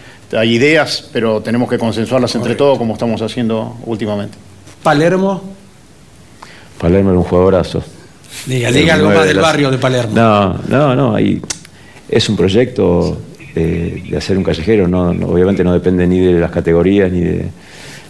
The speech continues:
Speaker 3: ni de los dirigentes, sino de, de, de la parte gubernamental, ¿no?
Speaker 2: Está la idea.
Speaker 3: Está la idea, entiendo que está la idea, sí, eh, pero bueno,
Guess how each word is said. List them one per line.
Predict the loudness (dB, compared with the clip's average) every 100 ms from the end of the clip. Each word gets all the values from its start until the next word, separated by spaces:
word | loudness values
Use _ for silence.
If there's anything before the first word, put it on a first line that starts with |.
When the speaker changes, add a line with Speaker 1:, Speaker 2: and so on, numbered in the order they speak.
| -2
Speaker 3:
ni | 2
de |
los | 4 2
dirigentes, | 2 0 0 0
sino | 0 2
de, | 2 2 0 -6 -16 -20 -20 -20 -20 -10
de, | -4 0 0 -2 -6 -8
de | -2
la | -2
parte | 0 0 0
gubernamental, | 2 2 0 0 0 0
¿no? | 0
Speaker 2:
Está | 0 0
la | 0
idea. | 0 0 -4 -10 -20 -20 -12 -8
Speaker 3:
Está | -2 2
la | 4
idea, | 4 2
entiendo | 0 0 0
que |
está | 0 2
la | 2
idea, | 2 2 -2
sí, | -2 -4 -4 -10 -16 -8
eh, | -6 -4 -6 -6
pero | -2
bueno, | -2 -2